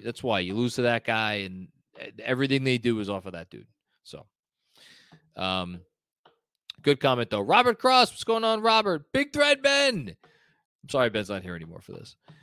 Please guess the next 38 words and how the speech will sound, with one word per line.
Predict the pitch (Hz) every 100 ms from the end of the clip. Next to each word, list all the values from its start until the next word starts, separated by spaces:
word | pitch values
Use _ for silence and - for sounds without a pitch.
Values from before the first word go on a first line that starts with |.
| - -
"Do |
you | 139
feel | 160 165
any | 160
pressure | 147 151 147 147
as | 139 123
your | 120 110
star | - 139 135 135
is | 117
ascending | 107 131 123 123
with | 104
K | - 117
F | 107
S? | 117 113 107
I'll | 101
hang | 110 107
up | 101
and | 92
listen." | 98 - 98 95
I | 135
will | 165 143
answer | 135 123
for | 113 107
Ben. | 95 85 - _ _ _ _ _ _
He | 139
feels | - 139 110
no | 113 110
pressure. | - 87 - 87
He's | 117 110
immune | 110 113 120 127 131 120
to | 120
pressure. | - 76 - _ _ _ _ _ _ _ _ _ _
He's | - 107 104
like, | 104 95 _ _ _ _ _ _ _ _ _ _ _ _ _ _ _ _ _ _ _
it's | -
like | 131
Derek | 139 131 120
Jeter. | 107 90 -